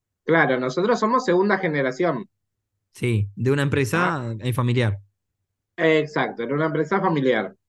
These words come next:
Speaker 1: ¿ah? Que, eh, después, con el tiempo evolucionó y cambió de ser un servicio técnico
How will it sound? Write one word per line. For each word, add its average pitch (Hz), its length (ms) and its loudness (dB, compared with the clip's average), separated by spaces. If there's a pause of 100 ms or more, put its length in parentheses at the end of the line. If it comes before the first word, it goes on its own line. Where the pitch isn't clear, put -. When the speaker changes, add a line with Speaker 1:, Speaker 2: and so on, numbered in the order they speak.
(400)
Speaker 1:
¿ah? 131 240 -6
Que, 170 540 6
eh, 139 400 0
después, 190 720 0 (400)
con 113 220 -6
el 120 100 -8
tiempo 147 300 0
evolucionó 165 600 4
y 269 60 -2
cambió 147 480 0
de 113 120 -4
ser 127 260 -4
un 127 120 -6
servicio 147 480 -2
técnico 120 640 -2